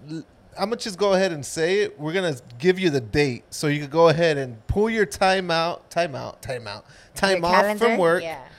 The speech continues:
Speaker 1: Um, the date is, we're not gonna change this. We're gonna make this happen no matter what. Um, you wanna do it Friday or Saturday? Or Saturday, right?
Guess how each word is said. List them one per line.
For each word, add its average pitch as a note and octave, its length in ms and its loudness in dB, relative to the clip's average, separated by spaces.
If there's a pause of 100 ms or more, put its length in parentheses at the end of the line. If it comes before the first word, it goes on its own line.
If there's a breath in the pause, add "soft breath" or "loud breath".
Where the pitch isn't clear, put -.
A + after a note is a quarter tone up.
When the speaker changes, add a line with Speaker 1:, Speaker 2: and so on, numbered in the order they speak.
(300 loud breath)
Speaker 1:
Um, C3 640 0
the C3+ 100 -2
date F3 540 2
is, F3 880 -6 (400)
we're D#3 140 -2
not G#3+ 160 4
gonna F3+ 160 0
change D3 300 -2
this. A2 260 -8
We're D3 140 -2
gonna F3 160 0
make E3 280 -2
this D#3+ 140 -4
happen E3 420 -2
no D3+ 140 -2
matter C#3+ 320 0
what. C#3+ 400 0 (400 soft breath)
Um, C#3+ 260 0
you F#3 80 -2
wanna G3+ 140 0
do F#3 100 2
it D3+ 60 -4
Friday A3 400 0
or F#3 100 2
Saturday? C3+ 400 -4
Or B2+ 60 -6
Saturday, C3 440 -4
right? D3 280 -8